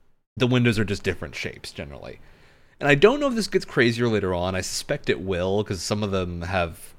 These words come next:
funkier things that are a little bit harder to do. But so far, it's been a very slow burn start, and I was very surprised by that, because I'd, I'd heard from a lot of people this is a pretty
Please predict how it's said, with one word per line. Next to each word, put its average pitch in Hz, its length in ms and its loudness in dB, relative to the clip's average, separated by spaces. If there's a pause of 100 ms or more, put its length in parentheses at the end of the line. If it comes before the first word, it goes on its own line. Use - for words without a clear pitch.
funkier 104 640 0
things 95 440 -2
that 92 100 -4
are 90 40 -2
a 87 40 -2
little 85 180 -4
bit 76 120 -8
harder 85 260 -6
to 80 80 -10
do. 87 340 -4 (600)
But 123 160 -2
so 247 400 2
far, 135 460 2
it's 104 120 0
been 117 160 -4
a 110 60 -2
very 123 180 0
slow 110 320 0
burn 95 300 -4
start, 95 460 -2
and 107 100 -4
I 104 60 0
was 117 120 0
very 170 160 0
surprised 101 420 -2
by 85 120 -2
that, 78 240 -4
because 90 240 -6
I'd, 95 180 -2
I'd 101 140 -2
heard 127 180 0
from 123 120 -4
a - 20 0
lot 101 160 2
of - 20 0
people 98 220 -4
this 92 160 -4
is 95 100 -8
a 90 80 -4
pretty 92 560 -2